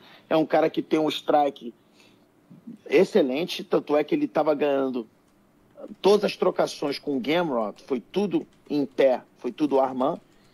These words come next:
Então, um cara meio que completo, né, cara? Agora, óbvio, o Moicano, se o Moicano for pras costas, vai ser complicado do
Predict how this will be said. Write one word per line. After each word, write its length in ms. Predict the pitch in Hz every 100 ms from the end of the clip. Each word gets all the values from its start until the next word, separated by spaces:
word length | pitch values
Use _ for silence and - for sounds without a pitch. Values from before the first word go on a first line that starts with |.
| _ _ -
Então, 220 | 131 175
um 40 |
cara 220 | 196 196 202
meio 160 | 214
que 120 | 202
completo, 640 | 214 262 269 214 220 190 160
né, 160 | 160
cara? 260 | 208 80 -
Agora, 400 | 156 151 135 92 - _ _ _ _ _ _ _ -
óbvio, 400 | 165 139 - - -
o 40 |
Moicano, 280 | 156 170 156
se 140 | -
o 40 | 165
Moicano 300 | 165 170 156
for 160 | 160
pras 220 | 156 147
costas, 340 | - 135 117 -
vai 100 | 107
ser 380 | 104 143 165 214 - _ _ _ - -
complicado 600 | 160 190 196 196 220 233
do 480 | 247 - 262 -